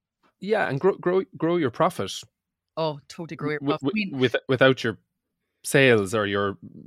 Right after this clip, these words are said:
Speaker 1: ta-, of your, or your workforce, you know?
Speaker 2: Oh,
Speaker 1: Like, you don't
Speaker 2: totally.
Speaker 1: need to double your, your, your workforce to try and be able to take, 'cause it is a big problem for a lot of people is that they kinda get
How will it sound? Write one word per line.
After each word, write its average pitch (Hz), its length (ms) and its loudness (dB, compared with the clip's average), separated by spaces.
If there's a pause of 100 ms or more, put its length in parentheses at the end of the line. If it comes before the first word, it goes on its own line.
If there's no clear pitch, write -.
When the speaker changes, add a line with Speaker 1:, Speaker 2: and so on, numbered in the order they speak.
(140)
Speaker 1:
ta-, - 280 0
of 104 140 -2
your, 107 160 -2
or 110 180 2
your 95 100 0
workforce, 95 800 -4
you 98 60 -10
know? 117 200 -8 (140)
Speaker 2:
Oh, 143 100 -6
Speaker 1:
Like, 131 80 -10
you 135 60 -6
don't 139 180 -4
Speaker 2:
totally. - 0 -
Speaker 1:
need 139 260 -4
to 208 100 -8
double 143 300 2
your, 101 340 -2
your, 95 380 -4
your 101 200 -6
workforce 98 540 -8
to - 120 -12
try 98 240 -6
and 92 320 -10 (180)
be 107 100 -8
able 95 160 -10
to - 120 -14
take, 107 160 -8
'cause 120 140 -4 (460)
it 127 120 -6
is 156 140 0
a 165 60 -4
big 110 200 -6
problem 104 280 -4
for 104 120 -6
a 101 40 -4
lot 107 140 -2
of 110 60 -6
people 101 220 -10
is 92 120 -8
that 95 120 -8
they 101 100 -8
kinda 104 200 -6
get 110 420 -4